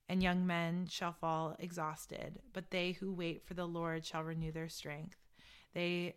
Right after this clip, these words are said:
shall mount up with wings like eagles. They shall run and not be weary.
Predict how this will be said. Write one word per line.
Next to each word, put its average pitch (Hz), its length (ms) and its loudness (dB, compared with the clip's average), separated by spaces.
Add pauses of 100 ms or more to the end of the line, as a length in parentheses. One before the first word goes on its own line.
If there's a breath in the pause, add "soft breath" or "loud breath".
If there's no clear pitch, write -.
(100)
shall 165 260 0
mount 170 480 2
up 170 240 -4
with 175 160 -8
wings 165 320 -2
like 160 200 -4
eagles. 156 540 -4
They 160 120 -2
shall 156 220 -4
run 170 340 0
and 175 140 0
not 160 160 -2
be 170 120 -2
weary. 156 460 -4